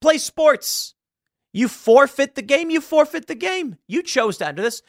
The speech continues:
They could have stood up and said, "We're not getting involved." No, they wanna play this game. Then play it. I'm not gonna defend you unless, look, God helps those who help themselves.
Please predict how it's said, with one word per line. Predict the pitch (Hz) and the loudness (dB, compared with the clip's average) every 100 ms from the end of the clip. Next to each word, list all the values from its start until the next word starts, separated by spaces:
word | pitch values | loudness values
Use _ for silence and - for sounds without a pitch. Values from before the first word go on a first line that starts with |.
| _ | _
They | - 226 | -4 -2
could | 254 311 | -2 -6
have | 202 | -6
stood | - 202 | -4 -4
up | - | -4
and | 180 | -6
said, | 190 175 | -4 -4
"We're | 170 | -4
not | 165 160 | -8 -8
getting | 165 | -12
involved." | 175 151 226 - | -12 -8 -8 -6
No, | 415 415 330 | -2 2 4
they | 285 | 4
wanna | 302 330 320 | 2 0 0
play | 302 269 233 | -2 -2 0
this | 196 160 | -2 -4
game. | 190 160 113 _ _ | -6 -6 -8 _ _
Then | - 277 277 | -2 0 0
play | - - 170 180 175 143 | -6 -16 -4 -2 -2 -4
it. | 120 - - - _ _ _ _ _ | -6 -12 -20 -20 _ _ _ _ _
I'm | - | -12
not | - | -6
gonna | 156 | -4
defend | 131 - 147 151 | -6 -4 -4 -4
you | 185 | -4
unless, | 190 185 - _ - | -4 -8 -14 _ -2
look, | 190 - _ _ _ _ _ 131 | -2 -2 _ _ _ _ _ -6
God | 175 226 208 | -4 -2 -2
helps | 196 202 - | -4 -4 -6
those | 131 151 143 | -6 -6 -10
who | 127 | -12
help | 110 - | -12 -10
themselves. | 104 - 92 57 - | -14 -10 -12 -14 -20